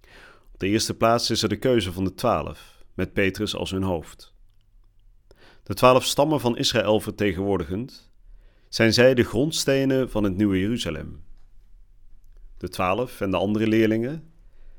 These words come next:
hebben deel aan de zending van Christus, aan zijn ambt, maar ze delen ook in zijn lot.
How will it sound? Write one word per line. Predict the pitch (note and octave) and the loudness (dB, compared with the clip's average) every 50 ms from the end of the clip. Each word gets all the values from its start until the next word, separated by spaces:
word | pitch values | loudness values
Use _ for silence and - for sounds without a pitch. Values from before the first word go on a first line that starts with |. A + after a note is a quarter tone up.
| - - - - - | -20 -20 -20 -4 -2
hebben | A2+ A2 B2 G#2+ | 2 2 2 4
deel | A2+ B2+ D3+ E3 | 6 6 6 6
aan | D#3+ D3+ | 6 6
de | C3+ B2 | 4 2
zending | A2+ - B2+ C#3 C#3 C3 A#2 | 4 4 2 4 4 0 0
van | - A2+ G#2+ G#2 | 2 0 0 0
Christus, | - G2+ G2 - - - - - - - - - - - - - - - _ | -2 -4 -4 -4 -6 -8 -10 -14 -14 -16 -16 -20 -20 -20 -20 -20 -20 -16 _
aan | - F#2+ | -6 -2
zijn | - A2 A2+ A#2 A2 | 2 2 2 2 0
ambt, | - - G#2+ F#2 D#2+ D#2 - - - _ _ - _ - - - - - _ - _ - - - - - - - - | -2 -2 -4 -4 -4 -8 -12 -20 -20 _ _ -20 _ -20 -20 -20 -20 -20 _ -20 _ -20 -20 -20 -20 -20 -20 -16 -2
maar | - A#2 B2 B2+ B2 | 4 6 6 6 6
ze | - B2+ | 4 2
delen | A#2 C3 C#3 D3 C3+ A#2+ - | 2 4 4 4 4 2 2
ook | - C#3 C#3+ - - | 2 0 0 0 -4
in | - G#2 G#2 | -4 -4 -2
zijn | F#2 G2 F#2 F#2 F#2+ | 0 0 -2 0 0
lot. | G#2+ G#2 F2 - - - - _ | -2 -2 -4 -6 -10 -20 -20 _